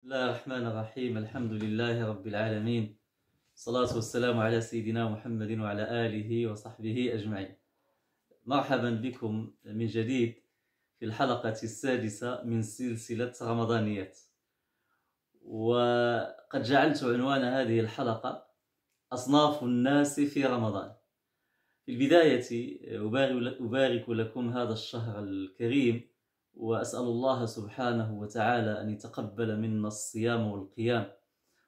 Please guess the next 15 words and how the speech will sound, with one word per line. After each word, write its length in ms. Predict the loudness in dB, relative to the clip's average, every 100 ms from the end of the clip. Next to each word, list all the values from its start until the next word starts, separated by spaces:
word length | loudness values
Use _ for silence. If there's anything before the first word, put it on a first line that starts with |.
| _ -18
وأن 280 | -12 -4 -2
يجعلنا 680 | 0 2 2 2 2 2
من 160 | 2 0
عتقائه 1080 | -2 -4 -6 -2 -2 0 -2 0 0 0 0
من 160 | 0
النار 560 | 0 0 2 2 0 -4 -10
في 160 | -6 -2
هذا 180 | -2
الشهر 360 | -4 -6 -8 -4
الفضيل. 500 | -6 -6 -8 -8 -10 _ _ _ _ _ _ _ _ _ -2
موضوعنا 760 | 4 6 8 8 4 2 -4 -18 _
أصناف 720 | -16 -6 -4 4 10 10 8
الناس 720 | 2 0 2 2 2 2 -2 -6
في 260 | -4 -2
رمضان. 400 | 0 0 -2 -4